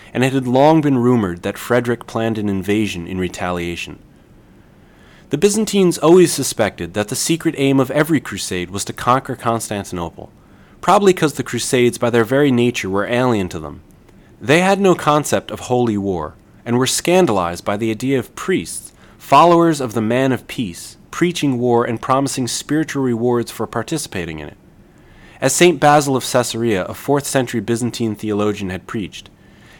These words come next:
"Killing, though sometimes justified, could never be praiseworthy,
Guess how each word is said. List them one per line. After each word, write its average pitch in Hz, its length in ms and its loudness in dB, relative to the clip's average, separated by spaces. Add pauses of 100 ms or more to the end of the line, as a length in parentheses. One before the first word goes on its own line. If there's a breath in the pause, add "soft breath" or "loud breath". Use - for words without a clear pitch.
(120 soft breath)
"Killing, 120 420 2
though 120 120 2
sometimes 165 560 0
justified, 87 640 -4
could 131 160 -6
never 151 280 2
be 107 140 -4
praiseworthy, 90 800 -4